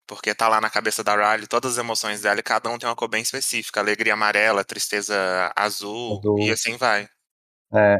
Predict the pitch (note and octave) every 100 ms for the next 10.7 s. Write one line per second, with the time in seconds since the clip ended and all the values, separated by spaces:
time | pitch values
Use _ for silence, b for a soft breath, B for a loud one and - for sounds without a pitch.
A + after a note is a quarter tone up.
0 | - G#2+ G#2 B2 A#2+ A#2 G#2 - A2 -
1 | B2 C3 F3+ - E3 D3 - C3+ A#2+ -
2 | - - A#2+ - A2+ - C3+ D#3 C3+ -
3 | C3+ A2+ A2 A#2 A#2 A2+ G#2+ G2+ G#2+ G#2+
4 | A#2+ C3 - B2 A2+ A#2 G#2+ G#2+ G2+ -
5 | G2+ G#2 - G#2 - A#2 A#2 C3 B2 A#2
6 | - - - B2 C3 - A#2 A#2 A2 -
7 | G#2 G#2+ A#2+ - A#2 A2 - B2 B2 C#3+
8 | - F#2+ F#2+ G2+ - _ _ _ _ _
9 | _ _ - A2 G#2+ A2 G2+ F#2+ G#2 -
10 | A#2 A#2+ A#2+ B2 A#2 G#2+